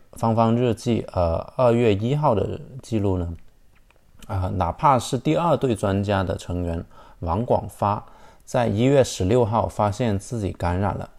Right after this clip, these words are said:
这已经明显是人传人了吧？呃，他也没有出来更正这个，嗯，无人传人的结论，直到又过了三天之后，一，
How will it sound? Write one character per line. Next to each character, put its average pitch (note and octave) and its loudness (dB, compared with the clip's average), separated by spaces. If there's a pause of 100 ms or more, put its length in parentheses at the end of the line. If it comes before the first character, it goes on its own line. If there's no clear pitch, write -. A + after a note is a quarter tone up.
(280)
这 C#3 -2
已 G2+ 2
经 G2+ 0
明 F#2 0
显 A2 0
是 G2+ -2
人 F2 0
传 F2 -4
人 E2+ -2
了 E2 -6
吧？ E2 -8 (640)
呃， G2 -6
他 B2 0
也 C3 4
没 F#2 2
有 G2 0
出 - -2
来 E2+ 2
更 F#2+ -2
正 G#2+ 0
这 A#2 -2
个， G#2 4
嗯， F#2 -4 (380)
无 F#2+ 0
人 G2+ -2
传 F#2 -2
人 F2 0
的 G#2+ -2
结 E2+ -6
论， G2+ -2 (520)
直 G2+ -4
到 A#2+ 6
又 C3 6
过 G#2+ 4
了 - 4
三 G2+ -2
天 A2 0
之 G2 -2
后， G2 -2 (360)
一， B2 0